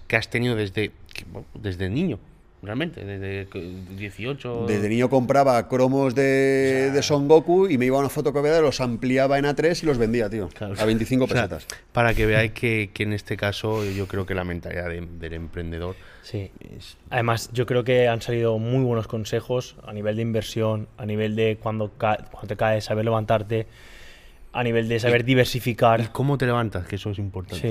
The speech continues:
Speaker 3: Sí.
Speaker 1: que es lo que has comentado.
Speaker 2: Eh, lo vuelvo a repetir, no, no, la fuerza tuya interna es no las veces que cojeas y que caes, porque puedes caer muchas veces,
Speaker 3: Mm.
Speaker 2: puedes caer muchas veces, sino con qué actitud te levantas.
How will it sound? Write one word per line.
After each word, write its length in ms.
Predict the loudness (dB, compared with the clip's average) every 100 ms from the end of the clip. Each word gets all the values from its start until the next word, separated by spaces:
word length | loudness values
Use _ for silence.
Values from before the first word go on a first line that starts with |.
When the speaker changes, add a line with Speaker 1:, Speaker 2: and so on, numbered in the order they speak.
| -4
Speaker 3:
Sí. 60 | -8 -14
Speaker 1:
que 80 | -12
es 60 | -8
lo 120 | -8
que 80 | -8
has 80 | -8
comentado. 380 | -8 -8 -8 -10 -14 -18 -16 -18 -20 -20
Speaker 2:
Eh, 220 | -20 -20 -10
lo 140 | -4
vuelvo 220 | 2 6 6
a 20 |
repetir, 500 | 4 0 -2 -4 0
no, 300 | 2 2 0
no, 680 | 0 0 2 2 2 -2 -4
la 400 | -6 -4 -2 -4
fuerza 300 | -4 -4 -4
tuya 220 | -2 2
interna 680 | 2 2 2 0 2 0 0 -4
es 320 | -6 -6 -8 -6
no 220 | -2 0
las 160 | 0 0
veces 280 | -2 -2 -6
que 200 | -6 -4
cojeas 480 | -6 -2 -2 0
y 60 | -4
que 180 | -6 -6
caes, 500 | -2 0 0 -4 -12 -20 -20 -20 -16
porque 180 | -10 -4
puedes 160 | -2 0
caer 220 | 0 0
muchas 280 | 0 -2 -10
veces, 300 | -12 -12 -10
Speaker 3:
Mm. 120 | -10 -10 -16 -20 -20 -14 -4
Speaker 2:
puedes 140 | -2
caer 180 | 0 0
muchas 220 | 0 -4
veces, 300 | -8 -10 -16 -20 -20 -14
sino 260 | -6 -4 -2
con 140 | -2
qué 240 | -2 -2 -2
actitud 480 | -6 -8 -14 -8 -6
te 140 | -4
levantas. 560 | -4 -4 -8 -10 -16